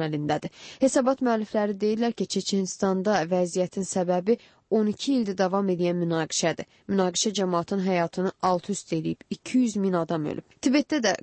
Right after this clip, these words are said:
qangsterlər at oynadır, hərbçi Tibetdən qaçmaq istəyəni güllələyir, universitetlərdə siyasi dərslərə, dərsliklərə nəzarət var, internetdən istifadə eləmək istəyənlər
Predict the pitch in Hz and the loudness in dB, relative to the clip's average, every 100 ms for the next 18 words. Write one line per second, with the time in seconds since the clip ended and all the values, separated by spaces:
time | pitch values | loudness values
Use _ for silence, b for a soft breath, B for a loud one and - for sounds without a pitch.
0 | 196 208 220 - 220 208 196 185 202 190 | -2 -2 -2 -2 0 0 0 0 0 0
1 | 180 185 180 - 208 190 - - 233 - | 0 -2 -6 -4 -2 -2 -2 0 0 -2
2 | - 185 185 - 220 185 - 208 - - | -4 -4 -2 -2 0 0 -2 -4 -4 -2
3 | 185 175 190 196 175 165 160 190 B B | 0 0 0 -2 2 2 2 -2 B B
4 | 240 240 233 - 240 233 214 254 240 - | 0 2 0 0 -4 -2 0 0 0 0
5 | 220 190 180 202 190 180 - 170 175 170 | 0 0 -2 -2 0 0 0 0 0 0
6 | 185 - 196 185 180 190 175 165 165 170 | -2 -2 -2 0 2 2 0 0 0 0
7 | 175 185 180 B - 233 262 247 - 285 | 0 -2 -4 B -4 2 2 2 0 -2
8 | 269 - - 202 190 208 190 208 202 214 | -2 -4 -2 0 0 0 0 0 0 0
9 | 185 208 214 | 0 0 -4